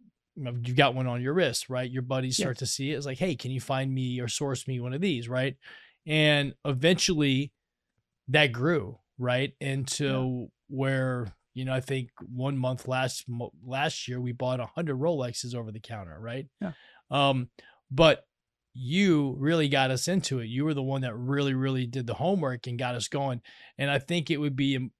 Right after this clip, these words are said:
Speaker 1: maybe it'd be a cool way to show, uh, some of the smaller guys or some of the guys that would maybe try to get into this space, um, maybe some of the five most common watches that they'll see come through. Is that
Speaker 2: Yeah.
Speaker 1: something you ha-, you have?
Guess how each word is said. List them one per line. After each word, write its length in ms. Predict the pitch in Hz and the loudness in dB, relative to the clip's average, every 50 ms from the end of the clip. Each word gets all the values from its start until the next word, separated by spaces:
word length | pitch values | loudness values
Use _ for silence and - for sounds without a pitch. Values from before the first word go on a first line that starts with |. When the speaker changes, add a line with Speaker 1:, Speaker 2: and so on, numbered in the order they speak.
| _ - | _ -2
Speaker 1:
maybe 260 | 147 160 165 165 160 | -2 0 2 2 2
it'd 140 | 151 143 135 | 2 2 0
be 80 | 139 135 | 0 -2
a 40 | 127 | -4
cool 320 | - - - 165 160 156 | -2 0 0 2 2 2
way 180 | 147 151 147 147 | 2 2 2 2
to 100 | 139 135 | 2 0
show, 540 | 131 - - 170 156 147 147 143 143 143 - - _ - _ _ _ | 0 0 0 2 2 2 2 2 0 0 -2 -6 _ -20 _ _ _
uh, 120 | - 139 143 | -2 -2 0
some 220 | - - 170 156 156 | 0 0 0 0 0
of 60 | 147 | 0
the 80 | 147 | 0
smaller 360 | 127 - - 160 151 151 156 160 | 0 0 2 2 2 4 2 4
guys 300 | 147 151 160 185 175 156 | 4 6 6 6 4 2
or 60 | 139 | 0
some 240 | - - 175 165 160 | 0 0 0 2 2
of 40 | |
the 60 | 147 143 | 2 2
guys 260 | 151 147 147 147 131 | 2 2 2 2 2
that 140 | 143 127 113 | 0 0 0
would 180 | 131 131 123 120 | -2 -2 -2 -2
maybe 260 | 131 135 139 156 151 | -2 -2 -2 -2 -4
try 220 | - - 147 143 | -2 -2 0 0
to 80 | 131 117 | -2 -2
get 240 | 110 113 143 127 117 | -4 -4 -4 -4 -2
into 320 | 123 151 165 - - 202 | -2 -4 -4 -2 -2 -2
this 180 | 196 220 202 - | 0 0 0 0
space, 460 | - - 233 247 262 254 - - - - - - - - _ 147 | 0 0 0 2 2 0 0 -4 -6 -10 -16 -20 -20 -14 _ 4
um, 340 | 160 165 160 151 139 123 - | 6 6 6 6 4 -2 -4
maybe 340 | - 135 151 170 185 214 220 | -2 0 2 2 2 2 0
some 240 | - - - 190 185 | 0 0 0 0 0
of 80 | 165 | 0
the 80 | 135 127 | 0 -4
five 680 | - - - 139 135 139 139 143 143 139 135 131 - - _ _ _ _ _ _ _ _ _ _ _ _ _ _ _ _ _ _ | -6 -2 0 2 4 4 4 4 4 2 -2 -4 -8 -14 _ _ _ _ _ _ _ _ _ _ _ _ _ _ _ _ _ _
most 280 | 139 160 190 196 - - | 2 4 4 4 2 0
common 380 | - 170 180 185 180 160 151 143 | 2 4 4 4 4 4 2 2
watches 500 | 135 131 135 143 127 - - 147 131 123 | 2 2 4 2 2 0 -2 -4 -4 -4
that 200 | 131 123 113 - | -6 -6 -6 -4
they'll 140 | 143 135 127 | -4 -4 -2
see 260 | - - 151 135 120 | -2 -4 -4 -4 -6
come 300 | - - 131 123 123 110 - | -4 -6 -6 -6 -6 -8 -10
through. 340 | 131 120 117 107 92 101 - _ _ | -10 -8 -8 -10 -10 -12 -16 _ _
Is 60 | 135 135 | -4 -2
that 60 | 160 | -2
Speaker 2:
Yeah. 40 | 180 | 0
Speaker 1:
something 400 | 165 - 165 151 135 160 147 143 | 0 0 0 0 0 -2 -2 0
you 180 | 143 147 143 127 | 0 0 0 0
ha-, 80 | 131 | 0
you 180 | 135 147 143 147 | -2 -2 -2 -2
have? 140 | 143 135 | -2 -4